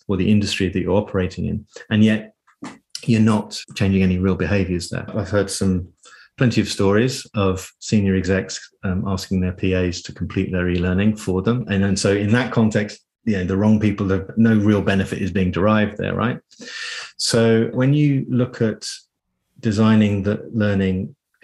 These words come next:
to be effective, it needs to be embedded into your work practices. So much closer to the flow of what you're doing. That then means that the learning experience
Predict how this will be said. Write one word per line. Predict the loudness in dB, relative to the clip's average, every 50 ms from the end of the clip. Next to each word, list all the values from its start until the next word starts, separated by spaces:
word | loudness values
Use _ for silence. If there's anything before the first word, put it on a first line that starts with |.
| -10 -10 -12 _
to | -10 -8
be | -6 -4 -4 -4
effective, | -2 -2 -4 -4 -4 -4 -2 -2 -2 -2 -2 -4
it | -2 0
needs | 2 0 0 0
to | -4 -2
be | -2 0 0
embedded | 0 -2 0 0 0 0 2 0 -2 -2
into | -2 -2 -2 -2 -4 -4
your | -2 -2 -2
work | -2 -2 -4 -4 -6 -4
practices. | -6 -6 -6 -6 -10 -12 -10 -10 -10 -8 -6
So | -4
much | -2 -2 -2 -2 -4 -6
closer | -2 0 2 2 0 -2 -6 -8
to | -8 -8
the | -10 -10
flow | -10 -12 -8 -2 0 2 2 2 2 2
of | 0 0 -2
what | -4 -6 -4 -6
you're | -8 -8
doing. | -6 -4 -6 -6 -4 -8 -10 -6 -2
That | -2 -2 -2 -2 -6 -8
then | -4 0 2 2 4 4 4 4
means | 2 0 0 0 -2 -2 -4 -6 -10 -10 -6
that | -6 -6 -4 -4
the | -2
learning | 0 2 4 4 4 2 2
experience | 0 -2 -8 -8 -6 -6 -4 -4 -4 -6 -8 -8 -10 -12 -16 -18 -18 _